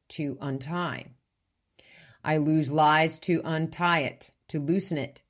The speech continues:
to tune in to true. I soon note true outlines in our soul's stories. I orient it, ensure serious results in one silent listen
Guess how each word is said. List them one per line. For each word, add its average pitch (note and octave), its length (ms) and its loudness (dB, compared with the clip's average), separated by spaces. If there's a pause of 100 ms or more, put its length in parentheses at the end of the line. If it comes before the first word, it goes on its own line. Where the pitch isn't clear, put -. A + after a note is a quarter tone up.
(120)
to D#3+ 100 -10
tune F#3 500 -2
in B2+ 460 -2
to D3 140 -10
true. C3 500 -8 (1200)
I F#3 60 4
soon D#4 420 2
note G3+ 280 4
true F3 340 2
outlines D#3 720 0 (100)
in D3 200 -4
our C#3+ 180 -6
soul's C3 500 -8
stories. D3 760 -8 (920)
I D3 120 -2
orient E3 680 2
it, - 200 -8 (100)
ensure D3 680 -4
serious D#3+ 800 -6
results C3 720 -6
in D#3 220 -6
one F3+ 380 -2 (100)
silent C4+ 580 -6
listen C#3+ 500 -6